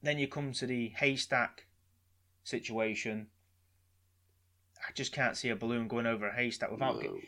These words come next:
Speaker 1: you know, and a balloon going a hundred miles without getting caught up.
Speaker 2: Bullshit.
Speaker 1: You can't even fly a kite. In the, in,
Speaker 2: No,
Speaker 1: you,
Speaker 2: no,
Speaker 1: you know,
Speaker 2: no.
Speaker 1: you can't fly a kite in, in the woods, can you? F-,
Speaker 2: No.
Speaker 1: or in, in the park for,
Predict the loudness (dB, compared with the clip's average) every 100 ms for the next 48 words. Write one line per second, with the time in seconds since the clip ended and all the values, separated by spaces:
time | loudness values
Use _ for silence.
0 | -16 -20 _ -10 -2 2 2 2 0 4
1 | 4 4 2 0 0 -2 -2 0 0 0
2 | -2 -2 -4 -4 -2 0 0 -2 -8 -20
3 | -20 -20 -20 -20 -20 -20 -20 -16 4 6
4 | 6 2 2 0 -2 -2 2 4 4 2
5 | 0 4 8 6 6 2 2 4 2 2
6 | 2 2 0 0 0 2 0 -4 -10 -12
7 | -4 2 4 4 4 4 4 2 2 2
8 | 0 -4 -4 -6 -6 -4 0 -2 -2 -2
9 | -2 0 -4 -2 0 4 4 4 0 -2
10 | 4 4 6 2 -2 -4 -4